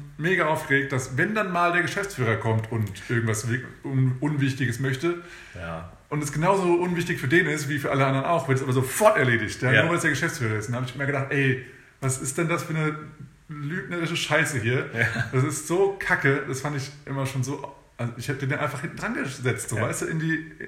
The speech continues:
Speaker 1: also wie so mal eine Schlange hinten dran. So, aber da, alle anderen, <gasps> jetzt aber, sofort und so und nicht so lange warten, zehn Minuten, dann muss es erledigt sein.
Speaker 2: Ja.
Speaker 1: Warum das denn?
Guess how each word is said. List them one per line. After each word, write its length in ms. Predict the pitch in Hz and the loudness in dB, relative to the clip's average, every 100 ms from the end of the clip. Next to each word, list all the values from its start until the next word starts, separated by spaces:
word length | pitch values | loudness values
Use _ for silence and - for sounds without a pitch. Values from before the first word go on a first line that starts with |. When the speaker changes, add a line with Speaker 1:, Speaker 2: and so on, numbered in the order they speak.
| - 127 | -10 -4
Speaker 1:
also 280 | 135 139 143 | -4 -2 -4
wie 100 | 156 | -4
so 80 | |
mal 240 | 135 139 151 | 0 0 2
eine 100 | 131 | -2
Schlange 320 | - 156 160 | 0 2 2
hinten 180 | 147 143 | 2 0
dran. 280 | 120 113 - - - | 2 2 0 -8 -8
So, 180 | 127 104 | -4 0
aber 160 | 113 113 | 0 0
da, 140 | 120 - | -2 -4
alle 180 | 147 156 | 0 2
anderen, 260 | 160 156 135 - 320 | 2 0 0 -2 0
<gasps> 260 | 302 294 - | 0 0 4
jetzt 220 | 196 - | 6 6
aber, 340 | 131 123 - - - | 6 6 4 -2 -2
sofort 500 | 165 196 220 - 196 | -2 0 0 2 2
und 140 | 175 | 4
so 220 | 202 208 | 6 6
und 260 | 196 139 131 117 95 180 165 | 6 2 -2 -6 -8 -6 -2
nicht 180 | 143 | -2
so 80 | 135 | 0
lange 160 | 143 147 | -2 2
warten, 280 | 190 220 - | 2 2 0
zehn 140 | 170 | 0
Minuten, 240 | 175 185 165 | 0 0 -2
dann 100 | 160 | -2
muss 120 | 143 | -2
es 40 | |
erledigt 340 | 151 185 202 - | 0 0 0 0
sein. 340 | 175 170 131 - | 0 0 -2 0
Speaker 2:
Ja. 140 | 113 127 | 0 0
Speaker 1:
Warum 280 | 175 262 285 | 0 -2 0
das 320 | 247 262 - | 0 2 2
denn? 220 | 147 117 | 4 4